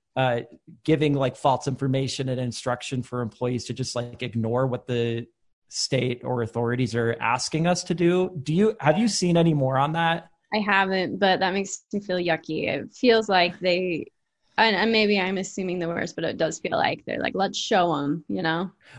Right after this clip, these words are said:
Speaker 1: Right. And well, that's what I've been, 'cause we've, we've all been seeing, like, on social media over the last several days, like,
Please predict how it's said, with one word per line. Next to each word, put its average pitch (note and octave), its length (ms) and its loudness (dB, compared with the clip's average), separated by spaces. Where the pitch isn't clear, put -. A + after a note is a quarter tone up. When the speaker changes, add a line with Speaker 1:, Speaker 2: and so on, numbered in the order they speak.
Speaker 1:
Right. F#3 280 8
And F#3+ 80 8
well, G3 100 10
that's A#3 240 6
what B3+ 100 8
I've G3+ 140 6
been, F#3+ 120 4
'cause F3+ 280 4
we've, F3 420 4
we've F3+ 180 8
all G3+ 100 10
been F3+ 160 6
seeing, D#3 320 4
like, C#3 200 6
on C3+ 120 6
social C#3 320 4
media C3 440 4
over C3 200 2
the B2+ 80 2
last B2+ 260 4
several B2+ 260 0
days, B2 300 -2
like, A#2+ 320 -4